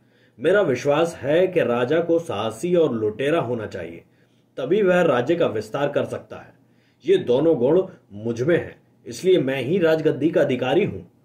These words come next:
पांच लाख सुनते ही दरबारियों की आंखें फटी की फटी रह गईं। राजा के संकेत पर तीसरा कुमार बोला, "देव, मैंने उस राज्य में जाकर व्यापार किया। राजधानी में मेरी बहुत बड़ी दुकान थी।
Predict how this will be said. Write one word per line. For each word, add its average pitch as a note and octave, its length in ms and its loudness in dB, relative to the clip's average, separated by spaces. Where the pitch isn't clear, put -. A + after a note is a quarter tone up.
पांच D#3+ 320 -2
लाख B2+ 320 0
सुनते B2 400 -4
ही C3 200 -2
दरबारियों A#2 600 -4
की A#2 180 -6
आंखें A#2 340 -4
फटी F3+ 200 -6
की D#3 100 -2
फटी F3 320 2
रह G#2+ 160 0
गईं। E2+ 180 -12
राजा D3 440 0
के G3 120 -2
संकेत D3+ 460 -2
पर C#3+ 380 -4
तीसरा C#3 320 -2
कुमार A2+ 300 -2
बोला, E2+ 340 -12
"देव, G#2+ 400 -8
मैंने D#3 320 0
उस E3+ 280 0
राज्य B2+ 380 2
में C3 160 2
जाकर B2 320 2
व्यापार A2+ 480 -2
किया। - 280 -10
राजधानी D3 560 0
में F3+ 200 2
मेरी D#3 300 2
बहुत C#3+ 220 2
बड़ी C#3+ 260 0
दुकान B2+ 340 -4
थी। - 200 -18